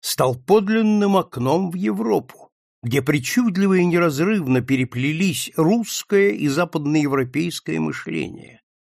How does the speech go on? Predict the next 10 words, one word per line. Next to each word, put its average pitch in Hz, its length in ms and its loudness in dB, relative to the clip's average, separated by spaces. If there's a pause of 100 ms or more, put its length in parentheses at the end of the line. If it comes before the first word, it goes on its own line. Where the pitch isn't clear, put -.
(340)
Русские 180 580 2
талант 160 540 0
и 131 60 0
любознательность 147 1000 0 (180)
слились 170 640 2
с - 140 -4
европейской 156 840 2
наукой 202 560 0
и 170 220 -8
техникой. - 800 -16